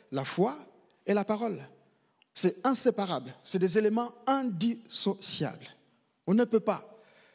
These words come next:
La foi est liée à la parole. Et cette parole vient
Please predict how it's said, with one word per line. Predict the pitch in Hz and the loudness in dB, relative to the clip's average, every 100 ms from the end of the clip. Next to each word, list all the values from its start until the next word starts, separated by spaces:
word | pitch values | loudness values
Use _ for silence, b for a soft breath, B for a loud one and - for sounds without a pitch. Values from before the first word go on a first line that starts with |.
| b | b
La | 190 | 2
foi | 190 233 240 | 2 0 2
est | 196 | 2
liée | 180 196 247 | 4 4 2
à | 185 | 0
la | 175 | -2
parole. | - 175 147 104 - _ _ _ _ _ _ _ - | 0 0 -2 -6 -14 _ _ _ _ _ _ _ 2
Et | |
cette | 190 196 202 | 2 2 2
parole | 202 240 214 | 4 2 0
vient | 165 233 | 0 0